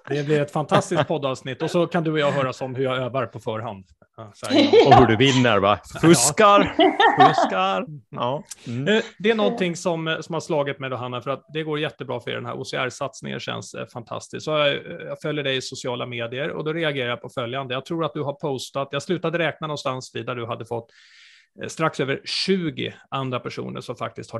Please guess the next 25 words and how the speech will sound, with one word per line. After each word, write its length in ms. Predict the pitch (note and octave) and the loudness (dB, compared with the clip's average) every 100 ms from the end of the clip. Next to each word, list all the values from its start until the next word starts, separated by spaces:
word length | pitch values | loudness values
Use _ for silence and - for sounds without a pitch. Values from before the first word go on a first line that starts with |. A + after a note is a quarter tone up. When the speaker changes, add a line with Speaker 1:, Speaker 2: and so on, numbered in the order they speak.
| A2+ | -10
Speaker 1:
delat 480 | C3+ B2 B2 A#2+ - | -6 -6 -6 -10 -12
och 120 | B2+ | -14
sagt: 340 | C3 B2 - | -10 -12 -12
"Herregud, 1000 | - - C#3+ C3 B2 B2+ C3 C3 C#3 C3+ | -16 -6 -2 -2 -4 -4 -4 -2 -4 -4
vad 120 | C3 | -6
härligt, 500 | B2+ C#3 C3 C#3+ - | -2 -2 -2 -4 -8
P 180 | - C#3 | -4 -4
T 140 | - B2+ | -4 -4
Hanna 280 | C#3 C#3 | -4 -4
gör 280 | C3+ C3+ C3 | -4 -4 -4
det 220 | C3 C3 | -4 -6
igen. 520 | B2+ A#2+ D3+ F3 F3 D3+ | -10 -4 0 0 -2 -6
Hon 120 | C#3+ | -2
bara 160 | C#3 | -2
kör 200 | B2 C3 | 0 -2
på. 320 | B2 - D#3+ D3 | 0 0 2 0
Ni 100 | C#3 | -2
har 80 | |
delat 340 | C3+ C#3+ C#3 D3 | -2 -2 -2 -2
alla 140 | C3 | -4
de 100 | B2+ | -4
här 80 | B2 | -6
inläggen." 420 | B2+ A#2+ C#3+ C#3 | -8 -4 -4 -4
Det 60 | B2 | -2
här 400 | G#3+ G#3+ D3+ | 2 4 4